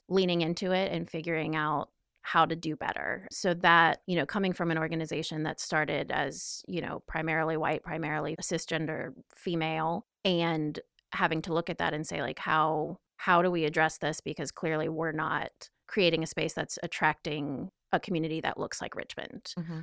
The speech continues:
Speaker 1: So I think now the work is, it is so much about community and about interpersonal interactions and creating a space where people are human together, they're collaborating, they're having interactions, and the,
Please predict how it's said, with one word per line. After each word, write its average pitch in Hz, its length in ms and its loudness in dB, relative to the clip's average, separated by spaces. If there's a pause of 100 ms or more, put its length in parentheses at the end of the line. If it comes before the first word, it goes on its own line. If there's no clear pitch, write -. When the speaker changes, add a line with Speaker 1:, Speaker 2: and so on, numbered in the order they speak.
Speaker 1:
So 156 440 0
I 165 100 -4
think 170 260 -6
now 165 300 2
the 160 100 -2
work 156 320 -6
is, 151 440 -6 (240)
it 190 120 4
is 180 160 4
so 220 120 2
much 202 180 2
about 208 180 2
community 208 460 4
and 180 80 4
about 165 300 4 (280)
interpersonal 175 840 0
interactions 165 680 0
and 160 160 -4
creating 165 760 -2 (160)
a 180 120 6
space 170 380 -2
where 170 120 -4
people 165 460 0
are 160 500 2 (160)
human 226 320 4
together, 175 460 4
they're 165 140 2
collaborating, 165 1040 2
they're 160 120 0
having 165 320 0
interactions, 160 640 -2
and 170 180 -4
the, 160 280 -6